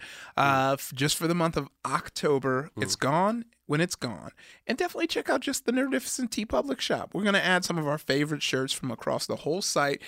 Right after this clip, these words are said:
Speaker 1: And if you just need a shirt to cover up as we get into these colder months, why don't you consider coming through the shop? Buy a little something.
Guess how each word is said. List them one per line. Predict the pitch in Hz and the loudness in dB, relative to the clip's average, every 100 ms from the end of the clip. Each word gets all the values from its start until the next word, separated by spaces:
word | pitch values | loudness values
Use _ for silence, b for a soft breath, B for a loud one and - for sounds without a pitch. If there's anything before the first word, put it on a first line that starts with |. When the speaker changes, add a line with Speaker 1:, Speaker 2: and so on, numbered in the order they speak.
| B B - | B B -2
Speaker 1:
And | 175 | 0
if | 220 | 2
you | |
just | 220 226 | 0 2
need | 233 185 | 2 2
a | |
shirt | - 190 180 | 2 2 0
to | - | -4
cover | - 151 156 | -2 2 4
up | 147 - | 2 0
as | - - | -6 -6
we | |
get | 123 131 | -4 -4
into | 123 120 | -2 -4
these | 123 117 | -4 -6
colder | - 113 123 123 | -2 -2 0 -4
months, | 120 139 - - _ _ _ _ _ _ _ | -4 -6 -10 -12 _ _ _ _ _ _ _
why | - | -10
don't | |
you | - | -6
consider | 202 196 214 | -4 -2 -2
coming | - 208 202 | -2 -2 -2
through | 214 | -2
the | 214 220 220 226 226 226 | 0 0 0 -2 -2 0
shop? | - - - _ _ _ _ | 0 0 -4 _ _ _ _
Buy | - | -2
a | 262 | -2
little | 233 | -2
something. | - - - | -6 -10 -12